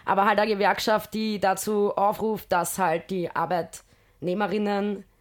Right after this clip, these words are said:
äh, ihre Betrie-, Betriebe selber organisieren.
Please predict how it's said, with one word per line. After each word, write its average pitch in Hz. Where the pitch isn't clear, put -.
äh, 196
ihre 185
Betrie-, 180
Betriebe 190
selber 170
organisieren. 156